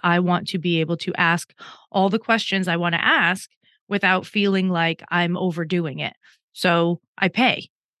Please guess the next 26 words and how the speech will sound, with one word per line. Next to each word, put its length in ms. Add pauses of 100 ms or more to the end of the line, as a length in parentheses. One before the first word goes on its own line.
and 180
then 140
I 140
ask 360
whatever 280
I 80
want 360
because 340
we 180
are 80
in 220
a 60
container 540
where 120
that's 380
the 100
way 140
this 220
works. 400 (420)
So 220
if 240
you 120
need 280
to 320
pay 240
someone, 640